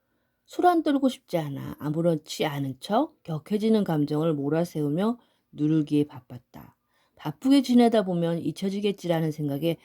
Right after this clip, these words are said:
많은 사람들을 만나고 감당하기 벅찰 정도로 일을 하면서도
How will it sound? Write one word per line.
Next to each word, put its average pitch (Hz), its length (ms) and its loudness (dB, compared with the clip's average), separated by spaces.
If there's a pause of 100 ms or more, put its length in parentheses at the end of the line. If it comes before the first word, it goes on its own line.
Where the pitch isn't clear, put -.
(200)
많은 147 380 0
사람들을 208 480 2
만나고 151 600 -2 (260)
감당하기 160 600 0
벅찰 185 440 -2
정도로 156 340 0
일을 160 280 0
하면서도 147 580 -4